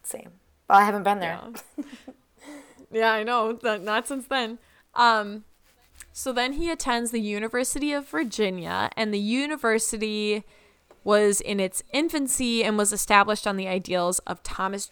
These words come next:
Speaker 2: Jefferson,
Speaker 1: Mm.
Speaker 2: who founded the university. This is how far
Speaker 1: This,
Speaker 2: back in time we
Speaker 1: I,
Speaker 2: are.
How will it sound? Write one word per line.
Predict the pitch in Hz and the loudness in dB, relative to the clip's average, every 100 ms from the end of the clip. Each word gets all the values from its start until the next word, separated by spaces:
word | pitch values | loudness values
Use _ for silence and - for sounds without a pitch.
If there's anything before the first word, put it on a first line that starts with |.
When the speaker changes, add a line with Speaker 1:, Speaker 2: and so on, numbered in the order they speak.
| 180 | -4
Speaker 2:
Jefferson, | 185 202 427 415 196 87 123 214 | 2 2 0 -4 -6 -8 -10 -14
Speaker 1:
Mm. | - | -8
Speaker 2:
who | 214 | -6
founded | - 208 226 349 285 | 2 4 4 2 -2
the | 185 | -4
university. | 151 165 - 113 - 180 104 190 - - - - _ - | -4 -8 -8 -8 -8 -10 -10 -12 -14 -20 -20 -20 _ -4
This | 480 | -2
is | 453 | 2
how | 247 220 202 - | 6 6 4 -6
far | - 202 196 | 0 2 4
Speaker 1:
This, | 226 | 4
Speaker 2:
back | 185 185 | 2 0
in | 175 | -6
time | 175 175 160 | -6 -6 -4
we | 127 | 2
Speaker 1:
I, | 226 | 2
Speaker 2:
are. | 143 | 2